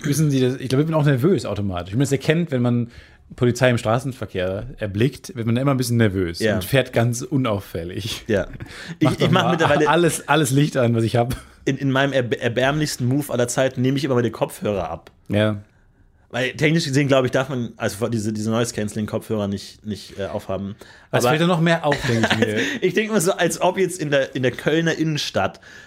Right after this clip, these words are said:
Speaker 2: bei fünfzig K M H irgend so ein Polizeistreifenwagen mich jetzt rauswinken würde und sagen, „Entschuldigung, Sie dürfen keine Kopfhörer tragen. Okay? Tschüss.“
Speaker 1: Tschüss.
Speaker 2: Okay, sorry.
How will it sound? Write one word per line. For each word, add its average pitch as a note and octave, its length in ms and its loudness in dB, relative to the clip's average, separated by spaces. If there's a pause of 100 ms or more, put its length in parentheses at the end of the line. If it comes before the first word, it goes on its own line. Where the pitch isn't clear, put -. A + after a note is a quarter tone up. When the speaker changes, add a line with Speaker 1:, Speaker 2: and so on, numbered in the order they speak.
Speaker 2:
bei A#2+ 100 0
fünfzig E3 400 -2
K C#3+ 200 0
M C3+ 120 -2
H B2+ 280 -2 (320)
irgend D3 200 2
so C#3 120 4
ein C#3+ 120 2
Polizeistreifenwagen A#2 1040 0
mich B2 120 0
jetzt A#2+ 160 -6
rauswinken B2 640 0
würde A2+ 260 2
und A2+ 100 0
sagen, A2 340 0 (180)
„Entschuldigung, A2+ 260 -6
Sie G#2 60 -4
dürfen G2+ 240 -6
keine G2+ 200 -8
Kopfhörer F2 380 -12
tragen. F2 380 -12 (260)
Okay? B2 360 -2 (1120)
Tschüss.“ - 360 -8 (140)
Speaker 1:
Tschüss. - 380 0 (200)
Speaker 2:
Okay, F2+ 460 -6 (160)
sorry. E2+ 500 -2